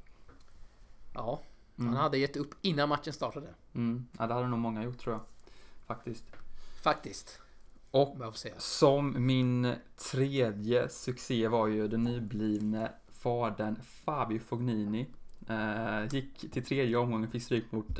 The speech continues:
Speaker 2: Stan Wawrinka i tre raka, sju sex, sex noll, sex två. Slog T F O och Seppi. Är det en succé, eller?
Speaker 1: Nej,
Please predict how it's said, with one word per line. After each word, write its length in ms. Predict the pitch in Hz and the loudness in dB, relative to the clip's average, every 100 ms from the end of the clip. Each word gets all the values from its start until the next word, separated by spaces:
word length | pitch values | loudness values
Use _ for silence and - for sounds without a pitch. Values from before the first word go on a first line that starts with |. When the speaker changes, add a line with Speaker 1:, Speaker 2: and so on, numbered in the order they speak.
| - | -6
Speaker 2:
Stan 380 | - - 123 110 | -10 -2 0 2
Wawrinka 560 | 110 104 110 107 - 107 | 2 2 0 -2 0 2
i 280 | 107 110 - | 2 0 -4
tre 440 | - 120 117 107 | -6 0 2 4
raka, 600 | 110 113 110 - 104 101 98 | 4 2 -2 -4 -2 0 0
sju 100 | 123 | -2
sex, 380 | 117 110 107 - | 0 -2 -2 -4
sex 220 | 110 - | -4 -2
noll, 200 | 113 104 | 0 0
sex 220 | - 101 | -2 -4
två. 300 | - 117 135 113 - - - - - | -2 0 0 -2 -6 -18 -20 -20 -20
Slog 500 | - - 123 110 107 - | -6 4 4 4 0 -6
T 140 | - 120 | -2 0
F 220 | 110 - | 0 4
O 40 | |
och 300 | 110 - - | 4 4 -4
Seppi. 600 | - 139 - - - 147 151 - - - - - - - - - | -6 -6 -6 -12 -2 -2 -2 -12 -18 -20 -20 -20 -20 -20 -20 -14
Är 120 | - 113 | -2 0
det 40 | |
en 40 | 117 | 0
succé, 360 | 131 - 107 | -4 0 0
eller? 260 | 104 110 123 - - - - - - - - - - - - - - 156 | 2 -2 -4 -10 -16 -16 -20 -20 -20 -20 -18 -14 -10 -8 -2 6 10 12
Speaker 1:
Nej, 240 | 180 151 | 12 10